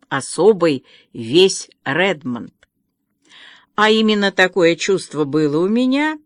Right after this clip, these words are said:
вероятно, потому что я на добрых два дюйма выше любого в этой толпе.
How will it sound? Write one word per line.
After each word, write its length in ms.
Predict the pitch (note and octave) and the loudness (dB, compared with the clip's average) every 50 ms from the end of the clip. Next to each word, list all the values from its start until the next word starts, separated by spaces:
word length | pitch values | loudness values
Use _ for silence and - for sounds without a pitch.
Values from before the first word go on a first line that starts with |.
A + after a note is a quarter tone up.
| _ _ _ - | _ _ _ -8
вероятно, 560 | - D#3 E3 E3 E3 D#3+ F3 E3+ D#3+ - D#3+ | -2 0 2 2 2 2 2 0 0 -2 -6
потому 380 | D3+ E3+ - E3 E3 E3 F3+ | -6 -4 -2 -2 -2 -2 -2
что 160 | F#3 - - E3 | -6 -6 -4 -2
я 200 | D#3 D#3+ D#3+ D#3+ | 0 0 0 2
на 200 | E3+ F3+ F3+ F3+ | 2 2 2 2
добрых 580 | F3+ F#3 A#3+ C4 A#3+ F3 D3 D#3 D#3 D3 C#3 | 2 2 2 4 4 2 2 0 0 0 -2
два 300 | C#3 D#3+ E3+ F#3+ F#3+ F3 | -2 0 2 2 2 2
дюйма 560 | D#3+ D3 E3+ A#3 D#4 F4+ E4+ C4 G3 D#3+ D3+ | 0 0 -2 -2 0 0 0 0 0 0 0
выше 320 | C#3+ E3+ A#3+ C#4 - - C#4+ | 0 0 -2 -2 -2 -4 -4
любого 520 | C#4 C#4+ C4 A3+ A3+ C#4+ D#4+ D#4+ D#4 D4 | -2 -2 -2 -2 -2 -2 -2 -2 -2 -2
в 40 | C4+ | -2
этой 240 | C4+ B3 B3+ G#3+ G3 | -2 0 0 -2 -4
толпе. 580 | G3+ - F#3+ F#3 F3+ F3+ _ - D#3+ D3 C#3 | -2 -2 -2 -2 -2 -4 _ -6 -6 -6 -6